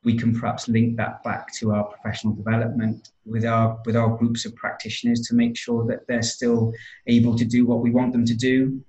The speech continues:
with their excellent technical knowledge. So, so it was, it was pretty enlightening for me.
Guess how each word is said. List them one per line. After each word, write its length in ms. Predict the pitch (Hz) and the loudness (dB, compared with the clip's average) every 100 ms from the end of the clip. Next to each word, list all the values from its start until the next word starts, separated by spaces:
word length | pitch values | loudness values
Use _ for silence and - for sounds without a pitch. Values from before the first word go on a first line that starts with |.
| - | -8
with 120 | 123 | 0
their 240 | 131 131 | 2 2
excellent 400 | 131 - - 131 | 0 -6 -4 -4
technical 400 | - - - - | -4 -6 -6 -2
knowledge. 500 | 110 98 101 - - - - - - - | 0 0 -4 -10 -16 -20 -20 -20 -20 -12
So, 500 | - 147 147 143 - | 0 4 6 4 2
so 260 | - 160 | -2 0
it 40 | 139 | 2
was, 260 | 143 - | 2 0
it 180 | 139 - | -2 -2
was 140 | 156 151 | -2 0
pretty 300 | - 185 131 | 0 2 6
enlightening 580 | 117 123 117 123 104 | 6 6 4 2 2
for 160 | 98 - | 0 -2
me. 320 | 110 104 - | -2 -2 -8